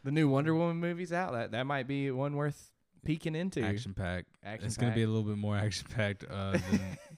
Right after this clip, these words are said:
Speaker 1: <laughs> It's gonna keep you on the edge of your seat
Speaker 2: Yeah.
Speaker 1: more than this game will. So, yeah, well, and then to cap that night off, obviously there's other games, but we don't care about the other games. To cap <laughs> the night
Speaker 2: Right.
Speaker 1: off, the
Speaker 2: Facts.
Speaker 1: big, the other big one, the other playoff game, the Sugar Bowl, the Sugar Bowl.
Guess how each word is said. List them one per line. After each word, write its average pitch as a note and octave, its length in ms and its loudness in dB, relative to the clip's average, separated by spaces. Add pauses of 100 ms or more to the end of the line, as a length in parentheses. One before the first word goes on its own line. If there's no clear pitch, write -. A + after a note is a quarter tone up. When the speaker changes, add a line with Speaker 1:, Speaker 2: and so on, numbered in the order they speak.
(160)
Speaker 1:
<laughs> - 280 -20
It's C#3 140 -6
gonna G3+ 120 4
keep E3+ 180 0
you D3+ 60 4
on C#3 60 2
the C3 80 2
edge C3+ 120 2
of C3 80 -2
your B2 80 2
seat C3+ 220 0
Speaker 2:
Yeah. B2 60 0
Speaker 1:
more B2+ 140 2
than A2+ 120 -2
this B2+ 180 -2
game F2+ 260 -8
will. F2 160 -10
So, F#2+ 280 -6 (560)
yeah, B2 320 0
well, C3+ 360 2 (160)
and C3 160 -2
then D#3 420 0 (120)
to - 80 -20
cap D3 260 0
that C3+ 160 -2
night B2+ 200 0
off, B2 220 0
obviously A2+ 300 -2
there's G#2 160 -2
other G#2+ 200 -4
games, G2+ 240 -4
but G#2 80 -8
we G2+ 80 -4
don't G2 120 -6
care G2 140 -6
about F#2 160 -8
the F#2 100 -8
other F2 100 -6
games. F2 180 -10 (500)
To C#3 100 -4
cap E3 360 0
<laughs> - 40 -12
the E3+ 80 2
night C#3+ 300 2
Speaker 2:
Right. A#2 60 0 (140)
Speaker 1:
off, A#2 60 -8 (840)
the A2 100 -8
Speaker 2:
Facts. A2 80 -8
Speaker 1:
big, A#2 280 -2
the A#2 120 -4
other A2+ 140 -2
big G#2 240 -4
one, G2+ 220 -4 (420)
the B2 240 -4
other E3 380 2
playoff A2 500 -2
game, G2 380 -6
the G#2 100 -4
Sugar E3+ 440 2
Bowl, A2 440 2
the G#2+ 100 0
Sugar F#3+ 380 4
Bowl. A2+ 520 0